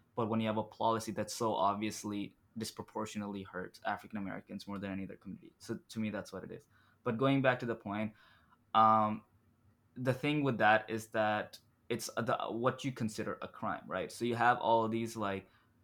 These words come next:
uh, you know, African Americans just being put into,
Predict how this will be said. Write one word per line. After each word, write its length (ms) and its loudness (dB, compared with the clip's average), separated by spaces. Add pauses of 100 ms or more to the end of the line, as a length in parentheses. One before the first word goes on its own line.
(280)
uh, 460 8 (120)
you 120 -2
know, 360 -2 (560)
African 380 2
Americans 600 -2
just 200 -6
being 280 -2
put 300 -4
into, 640 -8